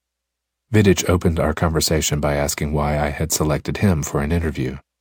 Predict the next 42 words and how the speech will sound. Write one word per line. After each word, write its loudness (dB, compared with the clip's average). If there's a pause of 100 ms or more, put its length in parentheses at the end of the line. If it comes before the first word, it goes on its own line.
(880)
"Why 4
you? 2 (520)
That's 0
relatively 0
easy. -2 (640)
In 0
terms 0
of 0
return 0
slash 0
risk, 2 (220)
in 2
the 2
ten 2
years 0
you 2
have 0
been -2
running 0
this 0
fund, 0
you -2
have -2
generated 0
better -2
numbers 2
than -2
ninety-nine 0
percent 0
of -2
the -2
managers 0
out 2
there, -2 (340)
and 0
that 4
is 0
exactly 0
what 0
I'm -2
looking 0
for. -8